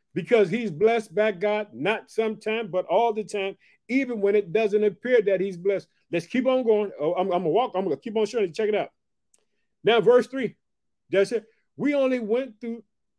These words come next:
the first two verses. Now we go on to verse three. "I will bless those who bless you." Did you hear that? All them who come in contact with Abram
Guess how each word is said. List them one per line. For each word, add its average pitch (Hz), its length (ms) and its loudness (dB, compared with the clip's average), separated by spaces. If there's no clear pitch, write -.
the 185 80 -4
first 233 260 4
two 247 100 -4
verses. 202 280 2
Now 202 120 2
we 226 80 2
go 214 140 4
on 226 60 0
to 214 60 -2
verse 214 200 2
three. 202 260 -6
"I 233 160 8
will 269 160 4
bless 240 460 0
those 247 560 0
who 240 200 -2
bless 247 440 0
you." 277 340 -4
Did 151 160 -8
you 208 120 -2
hear 240 100 2
that? 226 180 -4
All 226 300 4
them 226 240 0
who 214 180 0
come 226 220 -4
in 220 120 -4
contact 214 640 -4
with 208 180 -2
Abram 185 360 -2